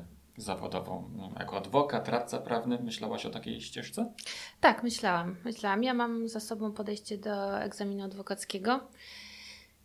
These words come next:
Speaker 2: Y, to były czasy jeszcze, kiedy nie było etyki na, e, na egzaminie i ten egzamin trwał chyba trzy dni.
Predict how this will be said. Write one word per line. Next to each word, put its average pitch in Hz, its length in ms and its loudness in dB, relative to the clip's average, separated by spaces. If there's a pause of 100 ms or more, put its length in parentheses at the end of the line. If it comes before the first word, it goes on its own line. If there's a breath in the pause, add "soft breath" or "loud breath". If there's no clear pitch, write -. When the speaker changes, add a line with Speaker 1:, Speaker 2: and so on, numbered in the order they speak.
Speaker 2:
Y, 233 140 8
to 233 120 4
były 233 160 8
czasy 233 240 2
jeszcze, 220 300 4
kiedy 220 240 4
nie 220 100 10
było 214 200 6
etyki 208 400 2
na, 185 540 0
e, 196 220 4
na 202 120 6
egzaminie 208 600 2
i 196 40 -4
ten 196 160 -2
egzamin 196 380 -6
trwał 190 200 -10
chyba 180 140 -6
trzy - 220 -2
dni. 156 260 -6